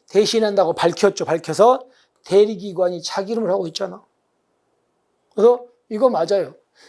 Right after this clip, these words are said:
피대리관청을 위한 것임을 표시해서 대리기관이 자신의 명의로 권한 행사하는 거 맞습니다. 이게 그 말이잖아요. 위무 경우는 넘어왔으니까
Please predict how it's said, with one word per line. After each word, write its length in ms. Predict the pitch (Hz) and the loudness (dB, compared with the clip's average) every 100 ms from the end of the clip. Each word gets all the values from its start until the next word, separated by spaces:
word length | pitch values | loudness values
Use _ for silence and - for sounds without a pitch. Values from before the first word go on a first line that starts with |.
| _ | _
피대리관청을 1120 | - 269 269 269 247 220 202 - 196 233 214 151 | -4 -2 2 2 4 2 2 -4 2 2 0 -2
위한 320 | 185 208 202 | -2 0 0
것임을 320 | 196 170 165 | -2 -2 -6
표시해서 760 | - 208 208 185 180 233 240 - _ _ | 0 0 2 0 4 4 2 -4 _ _
대리기관이 720 | 190 208 196 170 170 180 123 _ - | 0 2 0 -4 -4 -8 -12 _ -8
자신의 560 | - 180 233 233 240 | 0 2 2 2 2
명의로 400 | 214 156 175 175 | 2 -2 -2 -4
권한 260 | 165 170 175 | -2 -4 -4
행사하는 300 | 175 170 165 | -4 -4 -2
거 80 | 156 | -2
맞습니다. 480 | 131 143 214 175 180 | -2 -2 -2 -2 -4
이게 180 | 262 | -4
그 120 | 302 202 | -4 -4
말이잖아요. 480 | 190 151 120 127 _ _ _ _ _ _ _ _ _ _ _ - | -4 -6 -10 -14 _ _ _ _ _ _ _ _ _ _ _ -4
위무 360 | 214 285 302 | 2 4 4
경우는 580 | 254 262 247 294 330 320 _ | 6 4 4 0 -2 -6 _
넘어왔으니까 920 | 165 240 302 247 - 196 180 214 | 0 4 6 4 2 -8 0 0